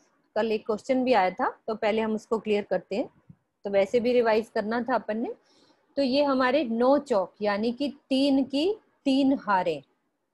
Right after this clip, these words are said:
center में, जो अभी बड़ा नक्शा देखा था कि center में नौ चौक आए हैं और इसके बाहर हमारी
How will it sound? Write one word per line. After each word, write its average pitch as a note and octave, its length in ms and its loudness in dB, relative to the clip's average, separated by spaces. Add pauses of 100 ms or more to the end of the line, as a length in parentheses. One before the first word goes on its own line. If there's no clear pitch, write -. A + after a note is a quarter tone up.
(200)
center G#3+ 400 0
में, D#3 200 -10 (120)
जो A3+ 140 2
अभी A3+ 160 0
बड़ा G#3 220 2
नक्शा G#3+ 300 -4
देखा G#3 300 -2
था C4 180 2
कि D4+ 140 -6
center A3 460 -2
में C4 240 -2 (140)
नौ A#3+ 240 0
चौक A3+ 360 0
आए F#3 200 -2
हैं A3 220 -6 (160)
और G#3 120 -2
इसके A3 300 -4
बाहर F#3 380 -2
हमारी G3 360 -6